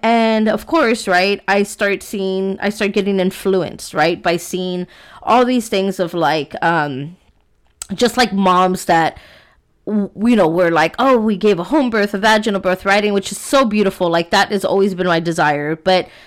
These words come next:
reality, right? Like, I just had an <laughs> emergency C-section. And I allowed the influence of how other moms were doing. I saw the bounce back bodies of moms, like, after five days, showing off their stomach, how flat their stomachs were,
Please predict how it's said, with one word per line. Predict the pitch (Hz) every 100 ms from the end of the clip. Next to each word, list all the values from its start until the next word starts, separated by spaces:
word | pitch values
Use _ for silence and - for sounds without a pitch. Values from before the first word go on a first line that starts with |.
| - -
reality, | 220 277 370 214 185
right? | 185 180 208 233
Like, | 190 185 180 -
I | 190 190
just | 180 185 -
had | 170
an | 170 170
<laughs> |
emergency | 247 262 190 165 190 220
C-section. | 220 370 294 170 - 160 113 - - - - -
And | 262 262
I | 247 285
allowed | 349 214 196 202 208 -
the | 196 185
influence | 185 190 190 180 165 165 -
of | 160 156 160 -
how | - 190 185
other | 185
moms | 185 165 151 170
were | 175
doing. | 165 165 143 147 156
I | - 165
saw | 165 190
the | 190
bounce | 180 185 196 208 -
back | 202 196
bodies | 180 170 156 160 165
of | 170
moms, | 160 160 160 -
like, | 143 156
after | 165 -
five | 190 - 220 226 196
days, | 202 175 185
showing | - 247 220 220
off | 208 -
their | -
stomach, | 208 - 180 165 170 160
how | 175
flat | 175 - 202 208 208
their | 202
stomachs | - 180 175 185 -
were, | 165 165 160 156 165